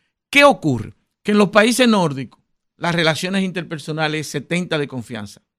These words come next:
y treinta de confianza. En América Latina es doce. Entonces, a veces las cosas se están haciendo bien, pero los líderes de la oposición, los líderes de opinión, están en combate con esa realidad que está ahí.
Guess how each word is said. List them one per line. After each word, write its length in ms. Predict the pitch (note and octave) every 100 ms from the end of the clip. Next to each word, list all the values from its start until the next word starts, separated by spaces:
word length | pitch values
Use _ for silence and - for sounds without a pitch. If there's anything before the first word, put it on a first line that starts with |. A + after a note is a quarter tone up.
| _ _ _ _ _
y 140 | - C3
treinta 420 | D#3+ E3+ A#2+ A#2
de 100 | A2
confianza. 400 | A2 G2+ F#2+ - _ -
En 140 | C#3+
América 340 | D3 D#3 D3+
Latina 300 | D3 C#3 C#3+
es 60 | C#3
doce. 340 | C#3 C#3+ - _ _ _ _ _ _ _ _ _ _
Entonces, 380 | - A3+ A#3 F#3
a 40 | E3+
veces 280 | A3 G#3+
las 140 | F3+ D3+
cosas 320 | F#3 G3+ A3+
se 60 | G#3+
están 240 | G3+ A3+
haciendo 400 | A#3+ A3+ A#3 G#3+
bien, 420 | F3+ D3 B2 A#2 _ _ _ _ _ _
pero 260 | - G3 F#3
los 220 | E3+ E3+
líderes 680 | D#3 F#3+ C#4+ G#3+ F3 F#3+ - -
de 100 | D3+
la 100 | C#3+
oposición, 720 | C3 A#2+ C3+ - C#3 C#3 D#3
los 220 | G#3 G3
líderes 460 | A3 C4+ A#3 G3
de 80 | F3
opinión, 600 | D#3+ D#3 C#3+ C#3 C3+ B2 - _ _ _ _ _ _ _
están 360 | - C3+ D3 D#3+
en 100 | D#3+
combate 520 | E3 D#3+ D3 D3+ F3
con 180 | D3+ C#3
esa 220 | C3 D3+
realidad 420 | C3+ C#3+ C#3+ C#3+
que 80 | C#3+
está 140 | D3+ F3+
ahí. 300 | C4 D4